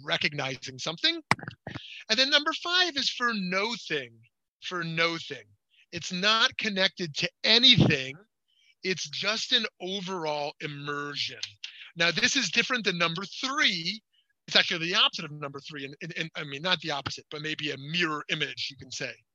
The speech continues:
Um, you know what's funny about mirror image? People use mirror image the wrong way to mean, um,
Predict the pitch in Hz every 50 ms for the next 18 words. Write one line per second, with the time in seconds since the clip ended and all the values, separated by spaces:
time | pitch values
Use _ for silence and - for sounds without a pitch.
0 | _ - - - - _ _ _ _ _ _ _ _ - 147 135 131 131 127 127
1 | 123 123 120 120 117 110 _ - - - - 190 233 262 247 - - 208 208 214
2 | 185 156 151 156 170 185 180 160 147 - 160 147 131 - - - 208 214 240 240
3 | 220 220 190 160 175 180 170 170 185 170 165 156 139 - 143 131 135 143 151 160
4 | 156 135 127 117 113 113 113 113 _ _ _ _ _ _ _ _ _ - - -
5 | 165 165 175 196 190 185 175 165 156 147 143 143 143 139 _ _ _ _ _ _
6 | _ _ - 156 143 143 143 139 135 131